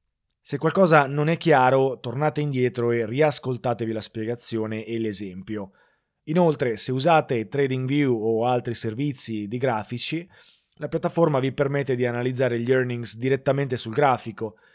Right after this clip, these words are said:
così che possiate verificare voi stessi come il prezzo si è modificato in base al report trimestrale pubblicato dall'azienda.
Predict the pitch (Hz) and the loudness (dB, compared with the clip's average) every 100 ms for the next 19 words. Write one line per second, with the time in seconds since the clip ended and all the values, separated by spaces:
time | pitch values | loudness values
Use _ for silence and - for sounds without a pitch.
0 | _ _ - 202 175 143 147 151 131 127 | _ _ -8 -4 -2 -2 -2 -2 0 -2
1 | 123 131 139 123 123 147 143 139 135 - | -2 -4 0 0 2 0 0 0 0 -2
2 | 127 120 117 113 127 127 - 127 110 107 | -6 -8 -8 -6 -2 -2 -2 -6 -4 -4
3 | 160 196 160 123 123 120 120 117 117 110 | 0 2 2 -2 -6 -4 -2 -2 -4 -4
4 | 110 110 110 107 113 110 113 104 95 110 | -4 -4 -4 -6 -6 -6 -6 -8 -10 -8
5 | 120 123 117 110 107 98 104 101 98 92 | -6 -4 -4 -2 -4 -8 -8 -8 -10 -12
6 | 95 87 82 82 50 82 | -14 -16 -16 -18 -20 -20